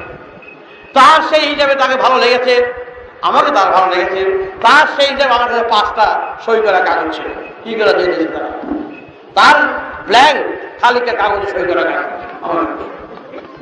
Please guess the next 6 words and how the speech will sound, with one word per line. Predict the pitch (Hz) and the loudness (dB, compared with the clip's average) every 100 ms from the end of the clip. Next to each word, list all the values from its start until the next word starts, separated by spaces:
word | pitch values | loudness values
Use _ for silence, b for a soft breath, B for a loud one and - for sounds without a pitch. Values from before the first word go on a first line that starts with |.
| - - - - - | -18 -20 -20 -20 -4
এখন | 202 254 233 | 0 4 2
একটা | - | 0
আছে, | 151 143 - - - - - - - - | -2 -4 -6 -12 -16 -18 -18 -20 -20 -2
চারটা | 202 196 190 160 165 - - - - - - | 0 2 2 2 0 -2 -8 -12 -18 -8 -2
সরে | 170 | 2
গেছে। | 165 - | 2 0